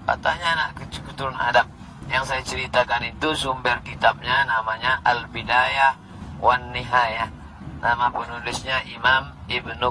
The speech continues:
Katsir yang menulis tafsir Ibnu Katsir.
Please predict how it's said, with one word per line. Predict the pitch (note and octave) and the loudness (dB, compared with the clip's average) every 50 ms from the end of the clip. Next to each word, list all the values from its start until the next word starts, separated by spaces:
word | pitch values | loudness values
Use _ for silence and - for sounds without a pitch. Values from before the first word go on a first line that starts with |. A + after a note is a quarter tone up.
| A#2 | 2
Katsir | - A#2 A2+ A2+ - C3 C3+ B2+ - - - - - - - - - - - - - - B2 | 2 2 2 2 -2 -6 -6 -6 -6 -8 -10 -12 -12 -12 -12 -12 -12 -12 -12 -12 -10 -2 -2
yang | B2+ B2+ B2 | 0 0 0
menulis | B2 A#2+ A#2+ A#2 A#2 C3 C3+ C3 - | -2 -6 -6 -4 -4 -4 -4 -4 -4
tafsir | - - A#2 A#2 - - - - B2+ B2 C3+ C3 C3 C3+ C3+ - - - - - - - - - - - - - - - - - - - - - - - - - - D#2+ D#2+ - - - C#3+ C#3+ - - D2+ E2 - - - - - D3+ | 2 2 2 2 2 -2 -8 -6 -4 -2 0 -2 -2 -4 -6 -12 -14 -14 -12 -12 -12 -12 -12 -12 -12 -12 -12 -12 -12 -12 -12 -12 -12 -14 -14 -14 -14 -14 -14 -14 -14 -12 -12 -12 -12 -12 -12 -14 -12 -12 -12 -12 -12 -12 -14 -8 -2 -2
Ibnu | D#3 C#3+ C#3 C#3 D3 C#3+ | -2 -2 -2 -2 -2 0
Katsir. | - C3 B2 A#2+ A#2+ B2+ A#2 - | 2 2 2 2 2 0 -2 -2